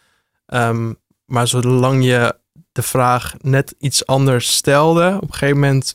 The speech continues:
waren ze best wel, ja, wilden ze daar best wel graag over praten, over hun manier van werken. Zeker wanneer iemand al, ja, geruime tijd voor telecomproviders werkt en daar dagelijks mee bezig is en heel veel verschillende situaties, eh,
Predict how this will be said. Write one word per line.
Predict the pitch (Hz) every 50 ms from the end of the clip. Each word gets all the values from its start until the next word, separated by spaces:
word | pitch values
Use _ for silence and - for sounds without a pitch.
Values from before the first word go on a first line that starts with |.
| - _ _
waren | 131 131 131 127 123 127
ze | - -
best | 127 123 135 135 -
wel, | - 131 131 123 123 123 123 123 120 120 - _ _ _ _ _ _ _ _ _ _ _ _ _ _ _
ja, | - 135 123 110 104 107
wilden | 117 127 123 131 120
ze | 117
daar | 123 123 120
best | 123 123 120 -
wel | 120
graag | - - - 123 120 120 - -
over | - 127 120 - 120
praten, | - - 123 123 123 123 123 -
over | 117 127 - -
hun | 127 127 131 131
manier | 127 123 123 123 123 -
van | - 120 117
werken. | 117 120 123 127 135 139 - 143 151 - _ _ _ _ _ _
Zeker | _ - - 135 127 120 -
wanneer | 120 120 120 120 117
iemand | 120 120 120 120 117
al, | 117 117 117 117
ja, | 117 110 107
geruime | 101 - - 117 117 120 120 120
tijd | - - 113 113 -
voor | - -
telecomproviders | - - 120 117 120 - 120 117 - - - 113 113 113 117 107 -
werkt | 123 123 123 123 123 120 -
en | 123
daar | 117 113 110
dagelijks | 117 113 113 117 117 123 - -
mee | _ 117 120
bezig | 117 - 123 123 127 - 131 - -
is | 120 -
en | - 123
heel | 127 127 127
veel | 123 - 117 110
verschillende | 107 - - - 123 123 117
situaties, | 113 - - 123 - 131 117 113 117 123 - - - 131 120 - -
eh, | 143 127 127 123